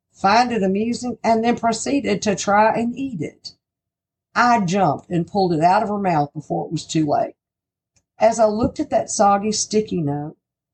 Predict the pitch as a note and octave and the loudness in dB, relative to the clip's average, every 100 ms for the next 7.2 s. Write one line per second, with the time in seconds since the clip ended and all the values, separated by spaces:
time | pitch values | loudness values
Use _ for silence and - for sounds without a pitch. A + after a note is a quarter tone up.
0 | _ F#3 A#3 A#3+ A3 A#3 F3+ D3+ D#3 E3 | _ 2 4 2 0 -2 2 2 2 0
1 | - - D3+ D#3+ G#3 B3 A#3+ A#3 A3 G#3+ | -4 -8 -6 -2 -2 -4 -6 -10 -8 -8
2 | - A3 A3+ A#3 A#3+ _ _ _ F3 D#3 | 0 2 4 0 -2 _ _ _ -4 -2
3 | C#3+ D3+ F#3+ G#3+ A#3 - - G3+ G#3 G#3+ | -4 0 4 4 2 -2 -2 0 0 -2
4 | G#3 F#3+ F#3 F#3 F#3+ F#3+ - C#3+ - D#3 | -6 -6 -2 0 0 -2 -4 -8 -4 -2
5 | F#3 F#3 F#3 D#3+ C#3+ D3+ - _ _ _ | -2 -4 -2 0 0 -2 -6 _ _ _
6 | - D#3 D#3+ C#3+ E3+ G#3+ F3+ C#3+ C#3+ C#3+ | -2 2 4 4 4 2 0 -2 -2 -2
7 | E3 | -4